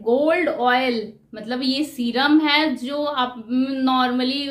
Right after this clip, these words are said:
अपने face को moisturizing करने के लिए आप यूज़ कर सकते हैं makeup से पहले। वो ये देखिए, और इसके हकीकत बताओ, इसकी price है फ़ाइव फ़ोर्टी नाइन। ये मेरे को free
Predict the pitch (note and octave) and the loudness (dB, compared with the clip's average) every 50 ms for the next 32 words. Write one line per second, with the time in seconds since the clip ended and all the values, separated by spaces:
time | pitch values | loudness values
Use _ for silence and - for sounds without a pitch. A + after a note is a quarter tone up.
0 | C4 A#3 A#3 A#3 B3 B3+ C4+ C4 - - B3 B3+ B3+ - - C4+ C4 B3+ B3+ B3+ | -2 -2 -2 -4 -4 -6 -6 -6 -4 -4 -4 -4 -4 -6 -8 -4 -2 0 0 0
1 | B3+ - - B3 A#3+ A#3+ A#3+ A3+ C4+ C#4 C#4 C#4 C4 B3+ B3 B3+ B3+ B3+ B3+ C4 | -2 -4 -6 -4 -4 -2 -2 -2 -4 -6 -4 -4 -4 -2 -2 -2 -2 -2 -2 -2
2 | B3+ B3 B3 B3 B3 B3 A3+ A#3 A3+ C4 B3+ - - C#4 C4 C#4 C4+ - C4 B3+ | -2 -2 -2 -2 -4 -4 -4 -4 -2 -4 -4 -6 -6 -6 -6 -6 -6 -6 -6 -8
3 | B3+ - C4 C4 C4 C4 B3 A#3+ A3+ A3 - A#3+ A#3+ - - A#3 A3 - - A#3+ | -6 -6 -4 -4 -2 0 0 0 -2 -4 -6 -8 -8 -6 -8 -10 -8 -4 -2 0
4 | B3 B3+ C4 C#4 C4+ C4+ D4 C#4+ - - - - - - - D#4 - - _ _ | 0 0 0 0 -2 -2 -2 -6 -10 -16 -20 -20 -20 -20 -20 -20 -20 -20 _ _
5 | G3+ A3 A#3 B3 A#3+ A#3+ - - A#3 A3 G3 F#3+ F#3 - A#3+ B3+ B3 A#3 A3 G#3+ | -8 -4 -2 -2 -2 -4 -6 -10 -12 -12 -12 -12 -8 -6 -2 -2 -2 -2 -2 -4
6 | G#3+ A3+ G#3+ G#3 G#3 - A#3+ C4+ C4 C4+ C#4 C4+ B3 - - D#4+ E4 E4 D4+ D4+ | -4 -6 -8 -8 -4 0 0 0 0 0 -2 -4 -6 -6 -6 -2 -2 0 0 0
7 | C#4 B3+ - C4+ C4 B3+ - E4 F#4 E4 D4+ D#4+ F4 E4+ F4+ G4+ A#4 B4 A#4 G#4+ | -2 -4 -4 -6 -8 -4 -2 -2 -2 -2 -2 -4 -2 0 0 0 0 0 -2 -4
8 | - - - F4+ F#4 - - B3 B3+ B3 C4 C#4+ D#4+ F#4 F4+ F4 F4 E4 D#4+ E4 | -6 -6 -6 -6 -6 -4 -2 0 4 4 4 4 2 0 -2 -4 -2 -2 -2 -2
9 | F4 E4+ - - C4 B3+ C4+ D4 D#4+ F4+ F#4 F#4+ - - _ _ B3+ B3+ C4 B3+ | -2 -4 -8 -4 0 2 2 2 2 0 -4 -6 -10 -16 _ _ -6 -6 -6 -6
10 | - - D#4 D4 D4 C4 A#3 G#3+ A3 G#3 G3 G3 G3 F#3+ F#3+ - - _ _ _ | -6 -6 -4 -2 0 0 0 -2 -2 -2 -2 -2 -4 -8 -12 -16 -18 _ _ _
11 | _ _ _ _ _ _ _ _ _ _ _ - - _ G3+ G3 A#3+ D4 E4+ G4 | _ _ _ _ _ _ _ _ _ _ _ -20 -20 _ -12 -6 -2 -2 0 0
12 | G#4 F#4+ D#4 C#4 C#4 D4+ - - D#4 F4+ G#4 A4 A4 - - - - B3+ B3 D#4 | 0 0 2 2 0 0 -2 -2 -2 0 0 -2 -2 -4 -10 -16 -10 0 4 6
13 | D#4 D4+ | 6 6